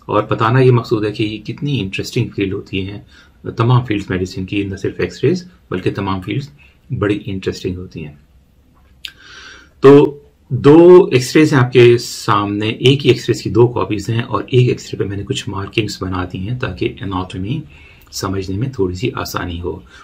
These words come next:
उससे पहले समझ लेते हैं कि एक्सरे के principles। एक्सरेज, अ, बिल्कुल लाइट की तरह की एक रेडिएशन है। Light एक radiation है, यानी रोशनी, सूरज की रोशनी, अ, ये radiation होती है और एक्सरेज भी एक radiation होती है।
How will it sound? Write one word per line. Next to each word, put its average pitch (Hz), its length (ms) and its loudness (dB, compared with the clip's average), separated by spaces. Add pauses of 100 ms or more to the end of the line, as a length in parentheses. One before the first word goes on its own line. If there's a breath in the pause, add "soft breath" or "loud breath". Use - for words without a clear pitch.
(140 loud breath)
उससे 127 200 0
पहले 131 240 4
समझ 127 200 2
लेते 113 240 -2
हैं 101 100 -8
कि 113 80 0
एक्सरे 104 520 -4
के 104 120 -4
principles। 123 720 -4 (460 loud breath)
एक्सरेज, 131 640 4
अ, 117 240 2 (340)
बिल्कुल 165 640 2
लाइट 113 380 2
की 127 120 -4
तरह 110 440 -6
की 110 80 -6
एक 101 140 -10
रेडिएशन 95 380 -4
है। 92 240 -10
Light 127 300 -2 (480 soft breath)
एक - 200 -2
radiation 98 400 -4
है, 190 100 0
यानी 104 160 -2
रोशनी, 98 340 -4
सूरज 101 300 -2
की - 60 -4
रोशनी, 101 440 -4 (760 loud breath)
अ, 95 280 -2
ये 107 180 -2
radiation 104 480 -2
होती 131 300 2
है 143 300 2 (880)
और 120 160 -2
एक्सरेज 120 560 4
भी 127 220 2
एक - 140 -6
radiation 95 380 -2
होती 92 320 -8
है। 147 300 -2